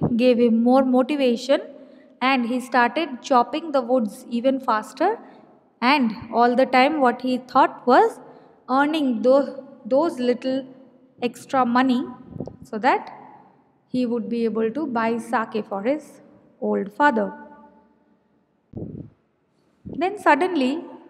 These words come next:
Taro stopped chopping. What was that sound he heard?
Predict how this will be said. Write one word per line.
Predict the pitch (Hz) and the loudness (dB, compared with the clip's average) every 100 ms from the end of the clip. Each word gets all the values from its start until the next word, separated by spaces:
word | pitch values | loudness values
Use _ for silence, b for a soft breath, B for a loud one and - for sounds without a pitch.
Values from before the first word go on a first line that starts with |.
| - | 0
Taro | 247 254 294 | 2 4 2
stopped | - - 269 277 - | -2 2 2 0 -4
chopping. | 247 240 254 208 185 - - _ _ _ _ | -2 0 -2 -4 -8 -12 -20 _ _ _ _
What | 285 330 359 | 2 2 2
was | 392 | 0
that | 349 339 | 0 -2
sound | - 269 262 285 | 0 2 2 0
he | 277 | -2
heard? | 254 277 | 2 2